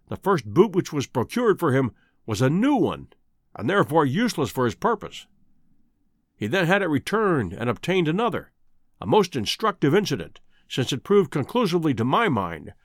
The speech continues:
that we were dealing with a real hound, as no other supposition could explain this anxiety to obtain an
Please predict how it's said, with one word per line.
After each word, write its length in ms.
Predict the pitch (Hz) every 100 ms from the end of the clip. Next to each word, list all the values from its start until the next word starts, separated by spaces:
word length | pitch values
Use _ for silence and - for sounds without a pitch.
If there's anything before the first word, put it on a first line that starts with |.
| _
that 120 | - 113
we 100 | 147
were 100 | 117
dealing 360 | 151 208 180
with 120 | 139
a 80 | 117
real 360 | 104 185 208 147
hound, 500 | 156 202 113 98 85 _ _ -
as 120 | 113
no 160 | 160 220
other 140 | 180
supposition 640 | - 180 131 139 185 143 110
could 140 | 117
explain 440 | 92 - 175 131
this 220 | 127 208 170
anxiety 680 | 139 107 170 208 113 87 - _ -
to 100 | 113
obtain 320 | - 165
an 80 | 151